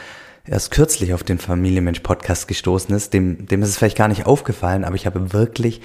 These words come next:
das letzte Mal im Juli zweitausendeinundzwanzig eine Folge aufgenommen und veröffentlicht. Und warum das achtzehn Monate lang gedauert hat,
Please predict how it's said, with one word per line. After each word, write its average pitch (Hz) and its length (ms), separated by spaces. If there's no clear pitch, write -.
das - 180
letzte 101 420
Mal 92 260
im 90 100
Juli 123 400
zweitausendeinundzwanzig 92 2000
eine 98 200
Folge 95 420
aufgenommen 90 760
und 101 160
veröffentlicht. - 760
Und 92 380
warum 104 840
das 107 420
achtzehn 123 440
Monate 113 380
lang 95 400
gedauert 92 680
hat, 95 300